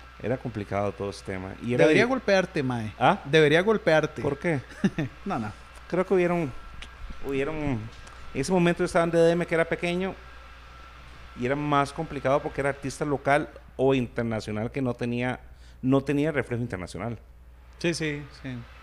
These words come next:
Speaker 1: Entonces era,
Speaker 2: Sí.
Speaker 1: era un poco más creativo el tema. Luis Diego, entrando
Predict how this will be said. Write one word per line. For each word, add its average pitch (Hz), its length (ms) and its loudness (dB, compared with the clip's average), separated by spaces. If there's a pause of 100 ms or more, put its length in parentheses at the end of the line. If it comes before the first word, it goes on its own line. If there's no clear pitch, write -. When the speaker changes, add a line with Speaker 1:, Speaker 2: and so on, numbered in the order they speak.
(720)
Speaker 1:
Entonces - 220 -12
era, 123 280 -2
Speaker 2:
Sí. 117 260 -6 (240)
Speaker 1:
era 127 140 -2
un 123 60 -6
poco 131 200 -6
más 117 220 0
creativo 95 340 -4
el 85 80 -6
tema. 90 260 -8 (800)
Luis 123 160 -2
Diego, 160 240 0
entrando 131 580 -4